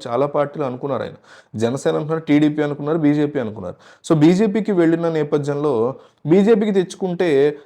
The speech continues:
ఆ అధిష్టానం ఇంప్రెస్ అవుతుంది, ఈయన రావడమే కాకుండా మిగతా వాళ్ళని కూడా తీసుకొచ్చాడని. అట్లా కాకుండా ఆయన బీజేపీకి వెళ్ళి మిగతా వాళ్ళని తెలుగుదేశంకి పంపిస్తే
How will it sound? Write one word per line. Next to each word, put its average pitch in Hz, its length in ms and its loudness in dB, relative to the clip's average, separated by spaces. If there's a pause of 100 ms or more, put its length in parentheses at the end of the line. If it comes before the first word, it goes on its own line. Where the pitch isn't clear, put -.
(160)
ఆ 170 240 4
అధిష్టానం 208 560 2
ఇంప్రెస్ 202 320 0
అవుతుంది, 120 400 -2
ఈయన 147 240 -2
రావడమే 170 380 4
కాకుండా 170 320 0
మిగతా 156 280 -2
వాళ్ళని 156 160 -2
కూడా 147 120 -4
తీసుకొచ్చాడని. 110 600 -6
అట్లా 131 240 -2
కాకుండా 175 380 0
ఆయన 180 120 -2
బీజేపీకి 180 580 0
వెళ్ళి 185 200 -2
మిగతా 165 320 -4
వాళ్ళని 175 180 0
తెలుగుదేశంకి 170 540 -2
పంపిస్తే 151 640 -4